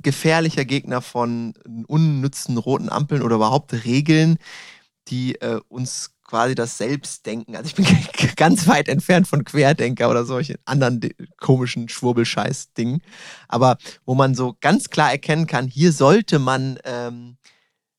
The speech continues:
das abschaffen, dass hier eine Ampel ist, da kann man auch einfach drüber gehen. So, das ist der erste Punkt dazu. Ähm, der zweite Punkt zu dem Thema, ob man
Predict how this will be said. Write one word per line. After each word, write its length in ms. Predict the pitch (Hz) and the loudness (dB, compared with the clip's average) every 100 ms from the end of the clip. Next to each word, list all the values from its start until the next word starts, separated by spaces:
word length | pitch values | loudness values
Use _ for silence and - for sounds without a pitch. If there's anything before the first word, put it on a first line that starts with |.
| _ _ | _ _
das 260 | 131 135 - | -6 -6 -4
abschaffen, 540 | - - - 127 127 | -4 -2 -2 -2 -2
dass 140 | 117 - | -4 -4
hier 200 | 135 123 | -2 0
eine 160 | 117 | 0
Ampel 240 | 117 117 131 | -2 -4 -2
ist, 320 | 165 - - _ - | 0 -2 -8 _ -4
da 100 | 123 | -2
kann 180 | 156 | 2
man 100 | 156 | 2
auch 100 | 127 | 2
einfach 280 | 127 131 139 | -2 -6 -8
drüber 260 | - 127 107 | -10 -6 -6
gehen. 300 | - - - _ | -8 -14 -16 _
So, 240 | - 92 _ _ _ _ _ _ _ | -10 -10 _ _ _ _ _ _ _
das 180 | 131 143 | -4 -2
ist 80 | |
der 60 | 131 | 0
erste 240 | 113 - | 0 -2
Punkt 320 | 123 113 107 98 | -8 -10 -10 -12
dazu. 400 | - - 156 - _ _ _ _ _ _ _ _ _ _ _ _ _ - | -10 -4 -4 -4 _ _ _ _ _ _ _ _ _ _ _ _ _ -6
Ähm, 360 | 131 131 135 135 | 0 2 2 0
der 140 | 131 | -4
zweite 320 | - 156 220 196 | 0 0 0 -4
Punkt 340 | 139 143 143 | -10 -12 -14
zu 80 | 131 | -16
dem 180 | 123 117 | -16 -12
Thema, 440 | 135 131 147 208 _ _ _ _ _ _ _ | -10 -6 -6 -8 _ _ _ _ _ _ _
ob 180 | 147 - | 0 4
man 320 | 143 139 123 | 4 4 0